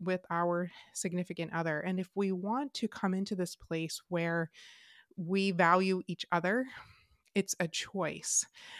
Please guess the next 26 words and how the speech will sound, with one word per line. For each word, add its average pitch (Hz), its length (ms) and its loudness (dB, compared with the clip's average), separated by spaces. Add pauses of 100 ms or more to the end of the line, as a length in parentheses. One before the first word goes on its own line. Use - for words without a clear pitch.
(180)
And 202 120 4
it's 196 180 0
a 208 40 2
choice 214 560 0
that - 120 -2
we 190 240 0
live 202 200 0
out 180 380 2 (340)
every 196 560 2
single 175 380 0
day. 151 280 -4 (240)
And 185 180 0
so 185 340 2 (440)
if - 180 -4
I 208 140 12
were 247 80 4
gonna 240 180 2
give 190 200 2
you, 190 340 6 (300)
you 190 120 0
know, 170 140 4
kind 180 280 2
of 170 220 4
some 170 420 2
building 190 340 4
blocks 196 540 0